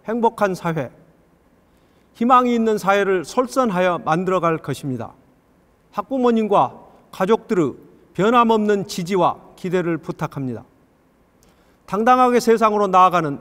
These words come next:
졸업생 여러분, 여러분은 자신의 꿈을 기필코 성취할 수 있다고 굳게 믿고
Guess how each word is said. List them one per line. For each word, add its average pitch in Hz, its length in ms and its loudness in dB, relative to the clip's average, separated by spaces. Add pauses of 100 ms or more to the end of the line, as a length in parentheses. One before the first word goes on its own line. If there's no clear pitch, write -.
(100)
졸업생 175 500 -2
여러분, 131 320 -6 (960)
여러분은 208 520 2 (520)
자신의 220 460 -2
꿈을 208 520 0
기필코 233 500 0
성취할 220 440 -2
수 202 100 -10
있다고 175 400 -4
굳게 233 420 0
믿고 175 540 -4